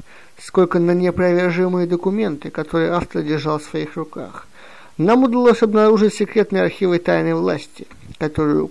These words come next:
аккумулировались в Н Н Р. Их упорно иск-,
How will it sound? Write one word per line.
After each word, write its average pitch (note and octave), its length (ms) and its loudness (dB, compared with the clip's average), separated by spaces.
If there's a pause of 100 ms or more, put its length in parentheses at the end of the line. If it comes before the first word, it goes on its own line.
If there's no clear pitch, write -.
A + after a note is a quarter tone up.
(160)
аккумулировались D#3 840 -4
в E3 100 -8
Н D3+ 120 -4
Н D3+ 160 -4
Р. A2+ 160 -14 (920)
Их D4 160 2
упорно C#4+ 460 4
иск-, - 360 2